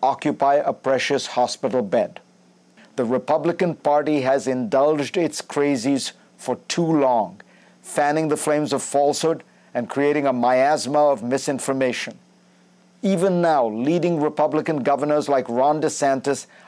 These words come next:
are pandering to their base by making it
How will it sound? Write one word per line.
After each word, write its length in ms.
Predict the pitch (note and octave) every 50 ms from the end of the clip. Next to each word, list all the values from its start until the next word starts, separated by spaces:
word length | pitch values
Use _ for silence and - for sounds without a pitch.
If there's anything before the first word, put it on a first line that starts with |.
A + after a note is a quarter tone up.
| -
are 140 | B2+ A#2+ - - _
pandering 460 | - C#3 D#3 E3+ F3 E3 F3 F3+ F3 -
to 120 | - E3+
their 180 | D3 E3 D#3+ C#3+
base 460 | A#2+ G#2 C#3+ C3 A#2 G#2 - - - - - - - _ -
by 140 | B2+ C3 C3+
making 320 | C3+ C#3+ D3 - D3 D3+
it 200 | D3 - - -